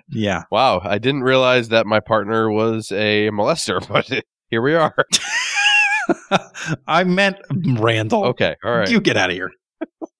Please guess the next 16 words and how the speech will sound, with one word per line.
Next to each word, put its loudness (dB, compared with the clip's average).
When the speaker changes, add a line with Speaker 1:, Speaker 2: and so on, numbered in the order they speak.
Speaker 2:
Next -2
question 0
from 0
<laughs> -
Missus 0
Chicken -2
Pam. 0
What 0
happens -2
at -4
the -4
dinner 0
party 0
of 0
the -8
century? -4